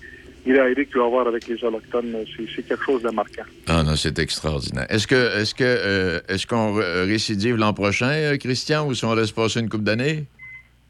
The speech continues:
Speaker 1: Ouais, écoutez, c'est un événement de même, ça se planifie pas en un, un, un an, ça se planifie en deux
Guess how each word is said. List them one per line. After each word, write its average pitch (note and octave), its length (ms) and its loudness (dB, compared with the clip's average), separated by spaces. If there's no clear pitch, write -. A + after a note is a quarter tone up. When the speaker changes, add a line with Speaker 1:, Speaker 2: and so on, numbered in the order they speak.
Speaker 1:
Ouais, E3+ 120 6
écoutez, C#3+ 420 0
c'est B2+ 240 2
un B2 120 0
événement C#3+ 440 2
de A#2+ 80 -12
même, C#3+ 260 -2
ça A#2+ 80 -6
se - 100 -14
planifie B2+ 420 -4
pas C#3 180 -2
en B2+ 180 -2
un, B2 60 -2
un, B2 460 -2
un - 0 -
an, C3+ 40 -4
ça A2+ 60 -2
se G#2+ 60 -10
planifie B2+ 420 -2
en C3 120 0
deux A#2 280 -4